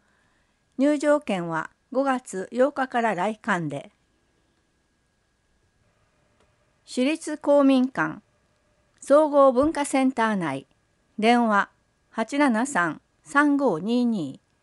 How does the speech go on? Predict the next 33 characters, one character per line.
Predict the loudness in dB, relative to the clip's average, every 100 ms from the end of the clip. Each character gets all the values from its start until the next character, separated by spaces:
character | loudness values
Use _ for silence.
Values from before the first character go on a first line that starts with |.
| _ _ _ _ -4
催 | 2 2 2
し | 0 -4
が | -2 -2
三 | -2 -10 -14
つ。 | -12 -12 _ _ _ _ _ _ _ _ _ _ _ _
苔 | -6 0 -2
テ | 0 -2
ラ | -2
リ | -2 0
ウ |
ム | 2 2
を | -2
作 | -6 -10 -6
ろ | -2 -4 -6 -14 _ _ _ _ _ _ _ _
う。 | -6
六 | -2 2
月 | 2 2 -6
二 | -6 -8
日 | -2 0
日 | 0 -4 -6
曜 | -4 -4
日、 | -8 -16 _ _ _ -4
午 | 0
後 | 2 0 -4
一 | -10 -8
時 | -8
か | -4 -4
ら | -2
三 | -2 -2
時 | -2
三 | -6 -4 -2
十 | -4 -8 _
分。 | -12 -12